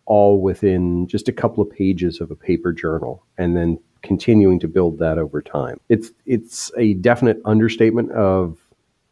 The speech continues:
what's involved in the system, but at its most basic, I would say that bullet journaling happens to be one of the few systems that somebody could pick up and start to do within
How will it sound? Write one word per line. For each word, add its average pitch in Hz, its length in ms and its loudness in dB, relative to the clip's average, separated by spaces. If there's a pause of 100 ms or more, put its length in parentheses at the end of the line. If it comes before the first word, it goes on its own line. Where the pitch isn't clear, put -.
(220)
what's 101 240 0
involved 92 420 2
in 117 100 2
the 117 60 2
system, 143 460 0 (440)
but 117 140 6
at 107 160 4
its 101 180 0
most 101 260 0
basic, 87 600 -4
I 85 140 -4
would 85 160 -4
say 87 160 0
that 85 200 -4
bullet 101 220 2
journaling 87 400 0
happens 85 280 -2
to - 60 -12
be 87 80 0
one 87 160 0
of 85 60 0
the 82 60 -2
few 101 200 -2
systems 87 460 -2
that 90 140 -6
somebody 90 320 -2
could 82 200 -6
pick - 220 0
up 92 200 0
and 85 120 -4
start 87 300 -4
to 87 80 -8
do 80 340 -2 (420)
within 90 720 2